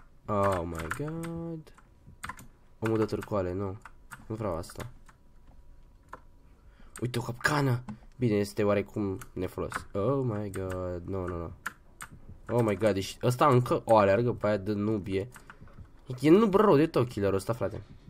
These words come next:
A, a găsit unde să-l. Oare o ajut dacă fac asta sau tot pe ea o să o alerge? Na, e distrus omul.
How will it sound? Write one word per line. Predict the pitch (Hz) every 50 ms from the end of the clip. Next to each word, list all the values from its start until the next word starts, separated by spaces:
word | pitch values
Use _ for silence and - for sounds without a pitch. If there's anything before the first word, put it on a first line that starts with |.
| - - - - - - - - - - - - - - - - - - - - - - - - - - - - - - - - - - - - - - - - - - - - - - - - - - - - - -
A, | 196 202 156 123 - - -
a | - 143 147
găsit | 143 151 170 - 151 127
unde | 131 127 123 117 120
să-l. | 117 - - 123 117 117 - - - - - - - - - - - - - - - - - - - - - - - - - - - - -
Oare | - 113 110
o | 117
ajut | 113 113 107 107 131 147 151
dacă | 170 160 156 -
fac | - - 160 156 -
asta | 175 180 - - - 180
sau | 165 - - - 139
tot | 127 120 113 95 -
pe | - 104
ea | 98 95
o | 92
să | 95 - -
o | 92
alerge? | 92 92 92 85 87 101 92 90 - - - - - - - - - - - - - - - - - - - - - - - - - - - - - -
Na, | - 101 98 98 95 95 92 92 92 92 95
e | 98 98 98 101
distrus | 101 120 135 - - 107 98 101 -
omul. | - 95 92 90 90 90